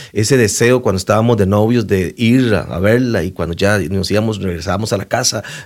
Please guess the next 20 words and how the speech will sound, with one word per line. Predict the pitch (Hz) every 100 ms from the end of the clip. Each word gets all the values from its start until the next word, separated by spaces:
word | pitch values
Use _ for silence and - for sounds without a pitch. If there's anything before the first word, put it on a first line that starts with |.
| -
quererla | 98 110 113
volver | 101 98 98
a |
llamar, | 87 98 113 113
eso | 131 151
debe | 147 139
permanecer. | 131 117 95 90 - 80 - - - -
Sin | - 240
embargo, | 247 214 143 123 127
Sixto, | 131 - - -
hay | 135
algo | 151 165
que | 135
yo | 135 135
creo, | 156 113 - - -
cuando | - 131 131
ya | 123
uno | 156 208 220
se | -
casa, | 180 123 95